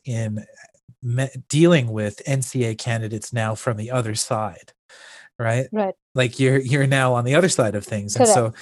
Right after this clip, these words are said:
Speaker 2: Correct.
Speaker 1: you, you just began giving some advice on how to connect. And I, I'm curious, and we can start the conversation by saying, you know, you mentioned don't just send bulk emails.
Speaker 2: Mm-hmm.
Speaker 1: Have, have you, have you received bulk emails? Like, can you tell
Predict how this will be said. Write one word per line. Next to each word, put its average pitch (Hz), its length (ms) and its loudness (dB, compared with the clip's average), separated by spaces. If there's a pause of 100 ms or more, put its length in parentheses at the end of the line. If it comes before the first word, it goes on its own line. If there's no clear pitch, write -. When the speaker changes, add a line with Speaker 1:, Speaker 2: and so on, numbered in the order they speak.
(120)
Speaker 2:
Correct. 208 200 2
Speaker 1:
you, 139 200 4
you 131 220 0
just 127 280 0
began 127 440 2
giving 120 320 -2
some 117 220 -4
advice 110 360 -4
on 107 120 -4
how 117 240 -2
to 117 100 -4
connect. 113 480 -4
And 107 180 -8 (360)
I, 127 180 -4 (120)
I'm 131 220 -2
curious, 147 640 0
and 127 80 -4
we 127 80 0
can 120 140 -6
start 131 340 -2
the 131 80 -8
conversation 107 720 -6
by 107 140 -4
saying, 110 280 -6
you 113 60 -6
know, 110 80 -4
you 120 200 -4
mentioned 107 440 -4
don't 123 220 -2
just - 240 -4
send 107 260 -4
bulk 107 280 -4
emails. 117 520 -6 (140)
Speaker 2:
Mm-hmm. 226 220 2
Speaker 1:
Have, 202 240 4 (380)
have 123 180 0
you, 143 300 -2 (100)
have 127 180 -2
you 127 140 -2
received 147 580 -6
bulk - 460 -2 (160)
emails? 151 420 -2
Like, 120 120 0
can 123 140 -4
you 143 140 0
tell 143 460 0